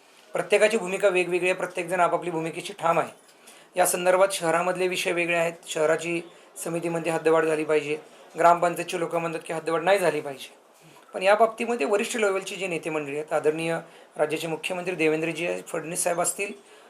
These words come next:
आदरणीय एकनाथ शिंदे साहेब आणि अजितदादा आहेत, या संदर्भामध्ये वरिष्ठ लेवलला एक, एक भूमिका किंवा एकत्र बैठक घेऊन या संदर्भात निर्णय व्हावा अशी आमची इच्छा आहे. या संदर्भात ग्रामपंचायतचं म्हणणं वेगळं पडतं आणि शहरातल्या लोकांचं वेगळं म्हणणं पडतं. या संदर्भामध्ये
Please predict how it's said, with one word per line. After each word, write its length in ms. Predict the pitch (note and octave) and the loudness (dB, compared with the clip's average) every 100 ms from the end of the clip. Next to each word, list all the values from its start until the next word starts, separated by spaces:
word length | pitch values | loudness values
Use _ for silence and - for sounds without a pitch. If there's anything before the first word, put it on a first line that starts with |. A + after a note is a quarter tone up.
| - | -6
आदरणीय 340 | D#3+ D#3 D#3+ | 0 0 2
एकनाथ 200 | D#3+ D#3+ G3 | -2 -2 -2
शिंदे 220 | F#3+ F3+ | -2 0
साहेब 180 | E3 F3 | 0 2
आणि 100 | F3+ | 2
अजितदादा 420 | D#3+ D#3+ D3+ C#3+ | 0 0 -2 -2
आहेत, 460 | - - - - F3 | -8 -20 -20 -16 -4
या 100 | F#3 | -2
संदर्भामध्ये 580 | F#3 D#3+ F3 G#3 B3 | 0 2 2 2 0
वरिष्ठ 260 | G#3+ F#3 - | 0 0 0
लेवलला 340 | F3+ E3+ E3+ | 2 4 4
एक, 100 | F#3+ - - _ _ _ - | 2 -2 -16 _ _ _ -12
एक 140 | F3+ | -8
भूमिका 400 | D#3+ D3+ E3 F3+ | -4 -4 2 4
किंवा 240 | F#3 F3+ F3 | 4 2 0
एकत्र 320 | D#3+ E3+ E3 | -2 -4 0
बैठक 260 | D#3 D#3 F3+ | 0 0 -4
घेऊन 200 | D#3+ F3+ | -4 -2
या 140 | E3 | -2
संदर्भात 320 | D#3+ D#3 D3+ | -2 -2 -2
निर्णय 240 | D#3 D3 D3+ | -2 -2 -2
व्हावा 300 | D3 D#3 C#3+ - - - _ | 2 4 2 -2 -20 -20 _
अशी 180 | - - | -6 -2
आमची 260 | D#3+ - D#3+ | -2 -2 -6
इच्छा 260 | D#3+ F3 | -4 -2
आहे. 180 | D3+ D3 - - - - - E3+ | -2 -2 -6 -18 -20 -20 -2 0
या 60 | |
संदर्भात 420 | E3+ E3+ F3 F3 F3+ | 0 0 2 2 4
ग्रामपंचायतचं 600 | E3+ E3+ E3+ E3+ F3+ F#3 | 4 4 2 0 -2 -2
म्हणणं 220 | F3 F3 | -2 -2
वेगळं 220 | E3+ E3+ | 0 0
पडतं 240 | F3 F3 E3+ | 0 0 -2
आणि 120 | G3 | -4
शहरातल्या 380 | G3+ E3+ E3 F3 | -2 0 0 0
लोकांचं 300 | E3 E3 F3 | -4 -6 -4
वेगळं 220 | D#3+ D#3+ | -2 0
म्हणणं 220 | D#3+ D3 | -2 -4
पडतं. 880 | D3 - - - - - - - - | -8 -14 -20 -20 -20 -20 -20 -20 -8
या 60 | C4 | -2
संदर्भामध्ये 720 | A#3 A3 A#3 A#3+ A#3+ A#3+ C4 | 0 2 2 4 2 2 0